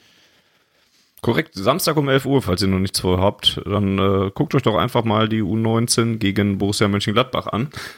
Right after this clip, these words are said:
Das ist dann das Spiel des zweiten gegen den vierten, die einen Punkt trennen. Ähm, vielleicht ist eure, eure kleine Diskussion und, und diese unterschiedliche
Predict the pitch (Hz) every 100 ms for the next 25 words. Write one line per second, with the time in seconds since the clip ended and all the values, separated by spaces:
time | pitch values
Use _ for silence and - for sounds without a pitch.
0 | - 107 - 110 107 - - 110 110 98
1 | 95 - - - 147 165 147 135 123 -
2 | 131 98 139 117 - 120 123 117 - -
3 | 90 147 - - - - - 107 113 98
4 | - 135 170 196 170 156 160 - 147 156
5 | 151 160 156 156 151 - 151 185 165 87
6 | 143 147 113 139 139 135 101 151 156 151
7 | 135 139 139 135